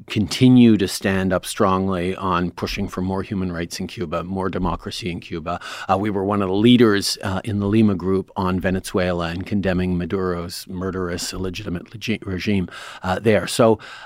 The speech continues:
uh, we're not that far off from a lot of people's concerns. But, uh, our approach, particularly here at the summit, is gonna be to meet with and engage with as many people as possible and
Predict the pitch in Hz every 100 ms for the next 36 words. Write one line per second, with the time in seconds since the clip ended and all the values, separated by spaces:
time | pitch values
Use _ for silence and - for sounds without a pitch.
0 | - 117 - 135 147 151 - 98 110 117
1 | - 127 110 104 107 95 - - 110 98
2 | 98 101 110 95 95 101 101 104 107 -
3 | 107 - 95 - 85 - 107 90 87 -
4 | 120 - - - - 107 104 127 156 160
5 | - 117 101 - - - - _ - -
6 | 160 - 117 104 98 92 98 - - 123
7 | 131 87 104 - 104 95 110 107 - -
8 | 101 98 104 113 123 117 113 101 95 92
9 | 101 104 101 - 85 101 113 104 90 95
10 | - 95 90 - 101 127 - 113 110 107